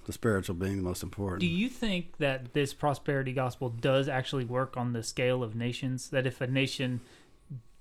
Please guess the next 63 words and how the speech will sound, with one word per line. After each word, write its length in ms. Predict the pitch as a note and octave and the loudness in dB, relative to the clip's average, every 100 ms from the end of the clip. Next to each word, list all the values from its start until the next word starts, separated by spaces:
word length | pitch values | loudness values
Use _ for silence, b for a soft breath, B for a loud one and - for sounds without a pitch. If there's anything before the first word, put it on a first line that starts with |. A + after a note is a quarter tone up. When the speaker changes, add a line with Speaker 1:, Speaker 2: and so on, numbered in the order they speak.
| - | -4
Speaker 2:
like 200 | C#3+ C3 | -2 0
you 60 | C#3+ | -2
said, 300 | - B2 A#2+ | 0 -2 2
gives 260 | C#3+ B2 | 0 0
to 100 | - | -2
the 100 | B2+ | -4
poor, 460 | A#2+ - C3+ C3+ C3 - - | 2 4 4 2 0 -4 -6
it 180 | C3 A#2+ | -4 0
gives 240 | C3 A#2 | 0 0
to 80 | A#2+ | -2
God 260 | A#2 A2+ A#2 | -2 -2 -2
in 80 | |
a 60 | A#2 | -2
way, 260 | A#2 A#2 A2+ B - | -2 -4 -6 B -2
and 140 | C3+ | 0
it 100 | C3+ | 2
does 220 | C#3+ C#3 | 2 2
those 220 | B2+ C3 - | 2 0 0
things, 280 | C3+ B2+ | 0 0
that 140 | C3 B2+ | 0 2
that 200 | D3+ C3+ | 2 4
nation 400 | C#3+ C#3 D3 C#3 | 2 0 0 -2
will 180 | B2+ C3+ | -2 -2
be 340 | C3 C3 C3 A#2 - - | -2 -4 -4 -6 -14 -18
kind 240 | - C#3+ C#3 | -2 0 0
of 100 | B2 | -2
a 80 | B2 | -6
successful 640 | - - - A#2+ G#2+ G#2+ | -6 -4 -2 0 0 2
Speaker 1:
Yes, 440 | G#2+ B2 B2+ A#2 A2+ | 6 6 4 0 0
Speaker 2:
nation? 60 | |
Speaker 1:
I 20 | |
def-, 260 | A2 B2 A2+ | 4 4 4
I 80 | G#2+ | 2
definitely 420 | A#2 A2 G#2 G2 | 4 4 2 2
believe 240 | G2+ G2 F#2 | 2 0 2
that. 100 | B2 | 2
Speaker 2:
Yeah. 200 | A#2+ A2+ F2 | 0 -2 -4
Speaker 1:
I 40 | G2+ | 0
definitely 420 | A2 B2 G#2+ G#2 | 0 0 0 0
believe 240 | G#2 G2 | 0 2
that. 200 | F#2+ F#2+ B B B B - | 2 0 B B B B 2
'Cause, 220 | A#2+ G#2 | 4 6
uh, 80 | G#2+ | 6
he 120 | A#2+ | 4
spoke 300 | - C3+ A#2 | 6 6 6
to 40 | |
Speaker 2:
You 60 | A2 | 4
Speaker 1:
his 80 | G#2 | 6
Speaker 2:
can 100 | B2+ | 6
Speaker 1:
own 80 | C3 | 6
people, 320 | B2 G2 F#2+ | 4 2 2
the 80 | F#2 | 2
nation 320 | G#2 A2 G2 | 2 2 2
of 100 | G2+ | 4
Israel, 480 | B2 A2 F#2 F#2 F2+ | 4 4 0 0 0
you 80 | |
know, 160 | G2 G2+ | 0 2
Speaker 2:
Yeah. 220 | C3+ A#2+ | 2 2
Speaker 1:
in 80 | G2 | 2
those, 180 | F#2 F2+ | 2 2
along 260 | F#2+ G2 | 2 2
those 140 | F#2+ F#2+ | 2 0
lines. 380 | F#2+ F#2+ F#2+ | 0 -2 -4